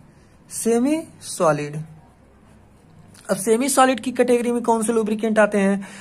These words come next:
तो आप लोग देखते हैं ज़्यादातर यूज़ किए जाते हैं, ग्रीस जो होगा वह सेमी सॉलिड की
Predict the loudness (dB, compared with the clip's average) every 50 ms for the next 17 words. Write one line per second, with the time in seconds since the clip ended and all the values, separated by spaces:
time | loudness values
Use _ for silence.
0 | -20 -8 -4 -2 -2 0 4 4 4 4 4 2 0 0 2 2 2 0 0 -2
1 | 0 0 2 4 4 6 6 6 6 4 2 0 0 0 -2 -2 0 0 2 2
2 | 2 2 0 0 -2 -4 -6 -14 -18 -16 -14 -10 -4 -2 0 0 0 0 -2 0
3 | 2 4 4 6 6 6 4 4 2 -4 -14 -20 -18 -6 -2 0 0 0 0 -2
4 | -4 -2 0 0 0 0 0 -2 -2 2 4 4 4 4 2 0 -2 -4 -4 -2
5 | -2